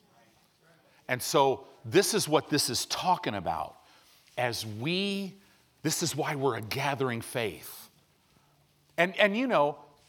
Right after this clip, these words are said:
different personalities mesh with you. So sometimes you're drawn to certain people. But I want to encourage you, let the love of God lead you to, to, to reach out to whoever.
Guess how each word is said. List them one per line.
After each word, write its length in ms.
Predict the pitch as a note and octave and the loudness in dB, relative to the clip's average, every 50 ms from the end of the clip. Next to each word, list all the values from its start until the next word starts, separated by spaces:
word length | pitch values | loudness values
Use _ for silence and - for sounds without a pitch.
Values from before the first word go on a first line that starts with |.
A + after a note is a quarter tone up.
| - C#3+ | -10 -2
different 440 | B2 A3 B3+ - - C#4 B3 - | 0 0 0 0 0 -2 -2 -4
personalities 960 | - - A3 G#3 - - - E3+ C#3+ B2+ C3 C#3+ D#3 D#3 F#3 G3 G3 - - - | 0 0 2 2 2 0 -2 0 4 4 4 4 4 2 0 -2 -2 -4 -8 -8
mesh 420 | - C#3+ G3 B3 C4+ - - - | -4 0 0 0 2 0 -2 -2
with 220 | E3+ C#3+ B2 - - | -2 -2 -4 -4 -6
you. 240 | G#2+ F#2+ E2+ C#2+ - - - _ _ _ _ _ _ _ _ _ _ _ _ _ _ _ _ _ _ _ _ | -6 -6 -6 -8 -10 -14 -20 _ _ _ _ _ _ _ _ _ _ _ _ _ _ _ _ _ _ _ _
So 260 | - - - G3 F3+ | -10 0 4 4 4
sometimes 560 | D3+ - - A3+ A#3+ - F3+ F#3 F3+ F3 C3 | 4 4 4 2 2 2 0 -2 0 0 0
you're 160 | A#2+ D3+ D3 C3+ | 0 0 0 -2
drawn 680 | A2+ F#2+ G2 F#2+ A#2+ D3+ F3 F3+ F3 D3+ A#2 F#2+ D#2 D2 D2+ - - _ _ _ _ _ _ _ | -2 -6 -6 -4 -2 0 0 0 0 -2 -4 -6 -8 -12 -16 -20 -20 _ _ _ _ _ _ _
to 120 | - - B2+ | -6 -4 -4
certain 380 | - - - D3+ B2+ A#2 B2 | -2 -2 -2 -2 -2 -4 -6
people. 560 | G2+ - - D#3+ D#3+ - - G2 D#2+ C2+ - - _ _ _ _ _ _ _ _ _ _ _ _ - _ _ | -10 -8 -8 -8 -8 -8 -8 -10 -10 -10 -12 -18 _ _ _ _ _ _ _ _ _ _ _ _ -20 _ _
But 100 | C3+ C#3 | -2 0
I 100 | E3+ A3+ | 2 2
want 200 | C4 C#4 C4+ B3 | 2 2 2 2
to 100 | A3 F3 | 0 0
encourage 640 | C#3+ C3 - - - - A#3+ B3+ A3+ D#3+ A2+ - A2+ | -2 -2 -6 -8 -6 -4 -4 -2 -4 -4 -4 -4 -2
you, 320 | A2 G#2+ G#2 G2+ G2+ G2+ - - - _ _ _ _ _ | -2 -2 -2 -4 -6 -8 -14 -20 -20 _ _ _ _ _
let 500 | - G2+ G#2+ D3 G3+ A3+ - - - - | -12 -4 0 2 2 2 0 -4 -4 0
the 100 | D3 C3 | 0 0
love 360 | A#2+ A#2+ B2 C#3+ E3+ F#3 E3 | 0 0 0 0 0 0 0
of 240 | F#3 D3+ A2+ A2+ G#2 | -2 -4 -6 -8 -6
God 560 | G#2 C3+ C#3 D3 C#3 B2 G#2 F2+ F2 D#2+ D#2 - - | -2 0 0 2 2 2 0 -2 -2 -6 -10 -14 -14
lead 500 | G#2+ G2 G2+ G2+ A#2+ B2 B2 A#2 G#2 F#2 | -10 -8 -6 -4 -4 -4 -4 -6 -6 -8
you 420 | - F2 F2 F2 E2 D#2+ D#2+ E2 - - - - - - - _ _ _ _ _ _ _ | -8 -8 -8 -8 -8 -8 -10 -12 -14 -16 -20 -20 -20 -20 -20 _ _ _ _ _ _ _
to, 160 | - - C3 A#2 A2+ - - | -6 -4 -4 -6 -6 -8 -4
to, 180 | - C#3+ B2+ | -2 -2 -2
to 260 | A2+ F#2+ - - C#3+ | -2 -4 -6 -4 -4
reach 340 | A#2+ G#2+ B2+ D3+ - - - | -2 -2 -2 -2 -2 0 2
out 280 | - - C#3+ C#3 - - | 4 4 4 4 0 -4
to 120 | - B2 | -8 -8
whoever. 640 | G#2 A2+ A#2 A2 - - C3 E3 D#3 G#2+ G#2 E2+ C#2 | -6 -6 -8 -10 -6 -4 -4 -4 -2 -2 -4 -6 -6